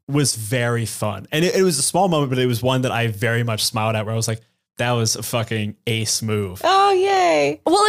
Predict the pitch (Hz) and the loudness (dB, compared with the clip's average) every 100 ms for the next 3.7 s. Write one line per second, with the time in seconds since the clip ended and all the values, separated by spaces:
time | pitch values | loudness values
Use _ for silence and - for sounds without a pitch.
0 | 349 330 381 403 311 320 311 269 233 269 | 2 4 4 2 2 2 2 2 2 2
1 | - 196 180 180 _ _ - 220 226 202 | 0 2 2 0 _ _ -2 2 4 4
2 | 202 233 196 - - - 240 247 175 202 | 2 4 2 0 -4 0 2 2 2 0
3 | 226 269 220 233 240 233 233 | 2 2 2 2 2 0 -2